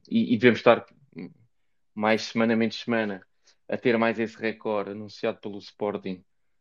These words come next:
ahm, de, de camisola mais, mais vendida, e portanto o Sporting tem que estar nestas,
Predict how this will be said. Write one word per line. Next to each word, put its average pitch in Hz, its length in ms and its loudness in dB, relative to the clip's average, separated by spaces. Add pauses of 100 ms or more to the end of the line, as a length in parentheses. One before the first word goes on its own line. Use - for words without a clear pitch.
(180)
ahm, 92 880 -8
de, 107 300 4
de - 80 -14
camisola 110 500 8
mais, 104 540 -4
mais 101 260 -6
vendida, 104 380 -6
e 123 60 -4
portanto 131 280 -6
o 135 40 -4
Sporting 151 360 -4
tem 151 140 -4
que 143 60 -10
estar 147 200 -4
nestas, 147 560 -6